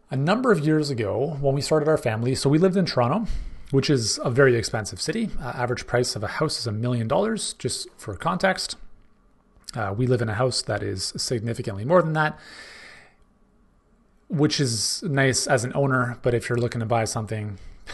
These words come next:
<laughs> different situation. But years ago, the, the situation was very different, right? We, we lived in a loft, uh, just Amy and myself, and, uh, one bedroom plus den, nine hundred square feet,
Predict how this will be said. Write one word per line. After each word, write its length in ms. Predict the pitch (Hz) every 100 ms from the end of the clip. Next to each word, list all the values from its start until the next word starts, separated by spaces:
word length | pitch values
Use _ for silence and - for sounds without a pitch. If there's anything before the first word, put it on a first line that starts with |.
| - - -
<laughs> 560 | 156 - 135 104 - -
different 260 | 135 123 110
situation. 520 | 107 113 117 123 117 - - - - - - _
But 560 | 135 117 165 147 - - -
years 380 | 135 135 240 175
ago, 420 | 143 131 123 151
the, 500 | 202 131 123 120 120 233
the 160 | 143 131
situation 380 | 175 160 143
was 100 | 123
very 200 | 101 123
different, 320 | 107 98 - - -
right? 160 | 120
We, 240 | 127 127 127
we 120 | 131
lived 200 | 151 151
in 80 | 139
a 60 |
loft, 480 | 120 120 120 - - -
uh, 60 |
just 240 | 117 117 -
Amy 200 | 131 123
and 60 | 113
myself, 500 | 104 - 117 110 - - - - - 123
and, 560 | 113 113 110 110 107
uh, 240 | 110 107 104
one 400 | 104 120 170 160
bedroom 260 | 151 147
plus 220 | 131 104
den, 480 | 110 185 190 180 165 - - -
nine 260 | 131 139 131
hundred 180 | 135
square 240 | - 127 110
feet, 340 | - 135 151